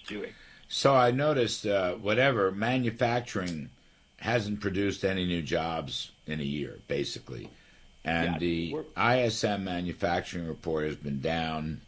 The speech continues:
Speaker 2: I don't know, whatever, fourteen, fifteen, sixteen straight months. But you notice, again, going to Joe Livornia, who's a very smart fella,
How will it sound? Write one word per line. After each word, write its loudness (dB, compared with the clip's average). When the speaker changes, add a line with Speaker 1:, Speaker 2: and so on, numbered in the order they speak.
Speaker 2:
I -4
don't -6
know, -12
whatever, -2
fourteen, -4
fifteen, -4
sixteen -6
straight -4
months. -6
But 2
you 6
notice, 4
again, 0
going 2
to -2
Joe 0
Livornia, 2
who's 0
a -4
very 0
smart -4
fella, 4